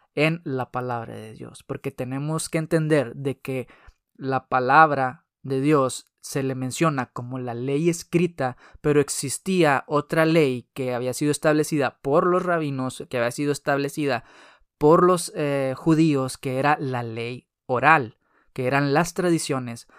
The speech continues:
de los hombres. Entonces, cuando vemos en Gálatas que se habla acerca de ley, que se habla acerca de obras de la ley, y luego se habla acerca de estar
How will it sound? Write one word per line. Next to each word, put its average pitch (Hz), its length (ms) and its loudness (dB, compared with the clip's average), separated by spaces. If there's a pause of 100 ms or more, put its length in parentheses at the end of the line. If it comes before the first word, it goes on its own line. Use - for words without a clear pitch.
(240)
de 135 120 -4
los 120 200 -4
hombres. 110 260 -10
Entonces, 156 380 2
cuando 139 340 2
vemos 165 400 2
en 151 160 -4
Gálatas 143 560 2
que - 120 -8
se 135 180 0
habla 151 240 4
acerca 147 640 -4
de 135 260 -4
ley, 139 500 2 (220)
que 143 100 -6
se 139 140 -2
habla 139 220 4
acerca 135 640 -2
de 127 260 -8
obras 160 380 4
de 143 80 0
la 131 160 -2
ley, 143 500 0
y 139 100 -6
luego 143 260 2
se 147 160 -4
habla 143 240 2
acerca 139 460 -4
de 127 80 -6
estar 143 380 2